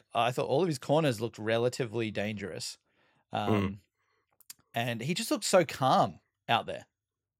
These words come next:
Speaker 1: which I think was the
Speaker 2: Yeah.
Speaker 1: thing that maybe struck me the most about him, that he just looked very, very relaxed and comfortable.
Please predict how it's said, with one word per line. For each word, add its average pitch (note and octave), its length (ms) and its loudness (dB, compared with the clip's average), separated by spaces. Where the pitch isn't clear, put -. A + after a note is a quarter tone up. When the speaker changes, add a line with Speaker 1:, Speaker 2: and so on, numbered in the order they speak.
Speaker 1:
which B2 180 -2
I D3 80 6
think C3+ 180 -2
was C3+ 120 0
the F#2 60 4
Speaker 2:
Yeah. E2+ 160 2
Speaker 1:
thing B2 160 0
that A2 100 -4
maybe A2 240 -4
struck - 320 -4
me G2 100 -4
the F#2 80 -8
most F#2 240 -8
about F#2 260 -6
him, F2+ 100 -12
that F#2 180 -12
he C#3+ 140 0
just E3 160 -2
looked D#3+ 160 -2
very, B2+ 420 6
very C3 260 6
relaxed A#2+ 460 0
and G#2 80 -6
comfortable. A2+ 440 -6